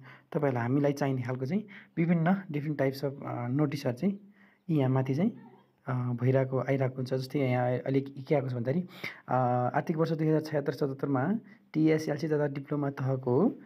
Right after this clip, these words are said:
छात्रवृत्तिको लागि सिफारिस, अ, सम्बन्धी सूचना भनेर, अ, हेर्न चाहिँ यहाँ क्लिक गर्नुहोस् भनेको छ। हामीले यसमा क्लिक गऱ्यो भने चाहिँ,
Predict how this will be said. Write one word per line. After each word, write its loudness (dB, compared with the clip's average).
छात्रवृत्तिको -2
लागि 2
सिफारिस, 0
अ, -4
सम्बन्धी 2
सूचना 2
भनेर, -2
अ, 0
हेर्न 4
चाहिँ 2
यहाँ 2
क्लिक -2
गर्नुहोस् 0
भनेको -4
छ। -4
हामीले 2
यसमा -4
क्लिक -2
गऱ्यो 2
भने -4
चाहिँ, 0